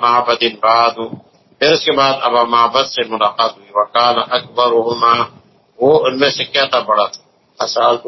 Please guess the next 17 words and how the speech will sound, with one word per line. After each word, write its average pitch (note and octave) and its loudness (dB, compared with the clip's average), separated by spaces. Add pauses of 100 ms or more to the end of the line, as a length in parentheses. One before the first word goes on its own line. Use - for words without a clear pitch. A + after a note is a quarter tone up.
(120)
فقال A#2+ 2
صدق A#2+ 0
مجاشع، A#2 2
اور B2 4
اس - -8
نے B2 2
کہا A#2 2
کہ A2 -8
مجاشع A2 0
نے G#2 0
سچ - -8
بولا، F#2 -18 (140)
واقعی A#2 2
واقعہ A#2 4
ہو C3+ 4
چکا - -6
تھا۔ - -16